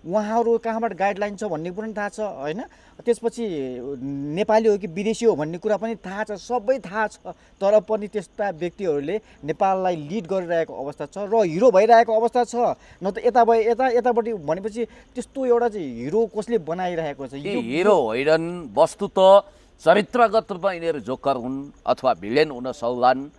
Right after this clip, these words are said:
Speaker 2: यिनीहरू जिरो चाँडै हुन्छन्, चार दिनका चाँदनी फिर अँधेरा। यो अवसरवाद नेपालको राजनीतिमा अब धेरै टिक्नेवाला छैन। मैले देशभक्त, इमान्दार, मधेसी मूलका तराइन साथीहरूसँग पनि कुराकानी गर्दा यिनीहरूको, अ, वस्त्र हरण भइसकेको छ, यी चरिनाङ्गो
Speaker 1: हुन त,
Speaker 2: भइसके।
Speaker 1: हुन त अब रैथाने र लहट्ने
Speaker 2: अँ।
Speaker 1: भन्ने कुरा आइसकेको छ तराईमा।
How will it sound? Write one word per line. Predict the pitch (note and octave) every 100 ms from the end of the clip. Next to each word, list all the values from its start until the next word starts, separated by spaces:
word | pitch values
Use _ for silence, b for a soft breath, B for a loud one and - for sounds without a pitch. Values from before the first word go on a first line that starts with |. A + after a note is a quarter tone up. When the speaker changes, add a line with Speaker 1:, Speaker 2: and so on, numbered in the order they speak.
| b b b
Speaker 2:
यिनीहरू | B3 C4 C4
जिरो | C3+ G#3+ A#3+
चाँडै | A#3 E3+ D3 D3+
हुन्छन्, | B2 G#2+ F#2
चार | F2+ E3+ G#3+
दिनका | F#3+ G3+ -
चाँदनी | E3+ D3+ E3 G3
फिर | F#3 D#3+
अँधेरा। | D3 A2+ G2 C#2+ - b b b
यो | F#3+
अवसरवाद | A#3 G3+ - G#3+ F3+ F#3 G3+
नेपालको | F#3+ F#3 F3+ F3
राजनीतिमा | E3+ E3 D#3 D#3+
अब | D3+
धेरै | C3 B2+ D#3+
टिक्नेवाला | - E3 D3+ C#3+ C#3+
छैन। | C3+ B2+ B2
मैले | C3 F3+ G3+ A3 A3 b b G#2+
देशभक्त, | F#3+ - F3 F3+ G3
इमान्दार, | E3 D3+ D#3 D3+ D3+
मधेसी | C3 C3+ C#3+ -
मूलका | C3 C3 C3+
तराइन | C3 C3 C3 C#3+
साथीहरूसँग | - B2+ C3 B2 A2+ A#2
पनि | B2+
कुराकानी | A#2 B2 A2+ A#2 A2
गर्दा | A2 D3
यिनीहरूको, | D#3+ D#3 F3+ F3+ D3 F#3+ A#3+ - b b b b
अ, | A2+ B2 A2+
वस्त्र | E3+ - G3
हरण | D#3+ C#3 E3
भइसकेको | B2+ D#3 C#3+ F3+ F3 D#3+
छ, | C#3
यी | C3
चरिनाङ्गो | D#3 F3 G3 G3+ G3+ A3+
Speaker 1:
हुन | A3+ A#3
त, |
Speaker 2:
भइसके। | G#3+
Speaker 1:
हुन | F#3 A#3
त | B3
अब | A#3+ A#3
रैथाने | A3 G#3+ A#3 A#3+
र |
लहट्ने | G#3+ G#3+ G3
Speaker 2:
अँ। | G#3
Speaker 1:
भन्ने | D#3+
कुरा | D3+ G3
आइसकेको | F#3 F3 E3 D3
छ |
तराईमा। | C#3 D3+ C#3+ C3+